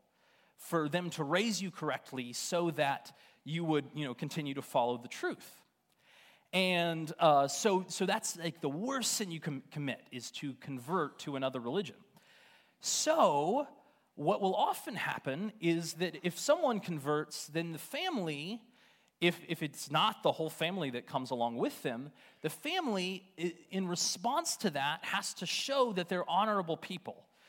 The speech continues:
So they'll do really terrible things, you know, they'll, they'll disown their child. They'll sometimes kill their kids, because that is what, uh, restores the honor to the family.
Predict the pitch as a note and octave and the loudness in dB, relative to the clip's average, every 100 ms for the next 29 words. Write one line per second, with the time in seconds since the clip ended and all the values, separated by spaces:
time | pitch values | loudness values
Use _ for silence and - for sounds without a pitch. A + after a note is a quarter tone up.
0 | - _ - G#3+ G#3 G#3+ F#3 C#4 A#3+ E3 | -20 _ -4 0 2 2 2 2 0 -2
1 | F#3 G#3+ C#4 A#3+ A#3+ B3+ A#3+ A3 - D4 | 0 0 0 -2 -2 0 0 0 0 -2
2 | B2+ G#2+ A#2+ C#3 B2+ C#3+ C#3+ C#3+ D3 C#3 | -4 -10 -8 -4 -2 0 2 2 2 0
3 | C#3+ C3+ B2+ F3+ G#3 - A#3 A3+ A3+ G3+ | 2 2 0 -2 0 2 4 2 2 0
4 | F#3+ - G3 F#3+ B2 A2 - - _ - | -2 0 2 2 0 -2 -10 -18 _ -20
5 | - _ B2+ D#3+ F#3 - G#3+ A#3 A#3+ A3+ | -20 _ 2 4 4 2 0 2 0 0
6 | G3+ - - D#4 D4+ A2 - - F#3 F#3+ | -2 -4 -2 0 0 -2 -12 -4 -2 -2
7 | - D#4+ A#3+ - - - - _ _ - | -4 -4 -4 -6 -12 -12 -14 _ _ -20
8 | - - F3+ - A3 G3 E3+ D3 D#3+ A3+ | -20 -4 -4 0 0 0 -2 -6 -2 0
9 | C4 G3+ G#3 - E3+ E3+ E3 D3 F3 F#3 | 2 0 -4 -6 -2 -2 -2 -4 -2 -2
10 | - - - D3 C3 B2 B2 D#3 - D3 | -4 -12 -2 2 2 0 -4 -12 -6 -4
11 | - - - B3+ B3+ A3 E3+ F3 - F3 | -2 -2 0 4 4 4 -2 -6 -2 -2
12 | F#3 D3 - C#3+ - B3+ A#3+ A2 | -2 -4 -10 -14 -12 -8 -8 -8